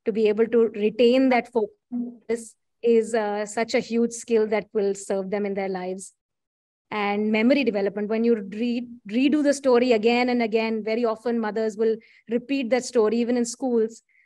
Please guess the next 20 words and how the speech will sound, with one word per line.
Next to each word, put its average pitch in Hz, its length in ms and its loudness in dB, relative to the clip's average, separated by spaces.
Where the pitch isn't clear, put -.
they'll 233 180 2
do 240 160 0
that 233 140 2
story 233 360 -2
again 233 340 0
and 254 120 0
again 247 300 -2
till 269 100 -4
the 254 100 0
child 240 280 0
is 254 80 -2
al-, 233 280 0
almost 233 520 -6
able 214 220 -2
to 285 220 -8
remember 226 540 0
it 226 240 2
and 220 160 0
repeat, 233 500 -6
uh, 202 380 -2